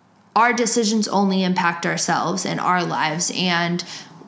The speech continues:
you know, it doesn't really matter what everyone else says, whatever. And if that is really impacting your division of yourself, of doing what's right or being a good person,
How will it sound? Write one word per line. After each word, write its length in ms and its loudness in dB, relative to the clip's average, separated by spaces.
you 120 2
know, 160 4
it 100 2
doesn't 320 2
really 260 2
matter 760 2
what 140 2
everyone 400 0
else 200 0
says, 280 0
whatever. 500 0
And 180 2
if 200 0
that 440 2
is 300 0
really 280 2
impacting 840 0
your 760 0
division 640 0
of 160 -2
yourself, 540 0
of 160 -2
doing 220 0
what's 200 0
right 280 0
or 100 0
being 280 -2
a 100 -2
good 180 -2
person, 480 0